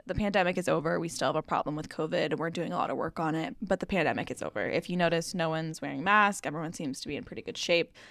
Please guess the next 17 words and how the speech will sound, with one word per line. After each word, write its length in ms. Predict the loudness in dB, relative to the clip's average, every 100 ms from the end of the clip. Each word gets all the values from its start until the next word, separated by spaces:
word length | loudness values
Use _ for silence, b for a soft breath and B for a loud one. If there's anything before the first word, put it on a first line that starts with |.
| B B B -2
And 160 | -2
so 140 | 2 4
I 140 | 4
think 300 | 2 -4 -2
it's 260 | -2 -2 -2
changing, 720 | -2 -2 -2 0 2 4 2
and 80 | 0
I 100 | -2
think 360 | -4 -6 -8 -8
this 160 | -6
is 100 | -6
a 40 | -6
perfect 360 | -6 -6 -6
example 460 | -6 -4 -4 0 0
of 140 | 4
it. 180 | 4 4 0 -16 -20 -20 _ _ _ _ _ -20 _ -18
So 600 | 4 8 10 10 6 2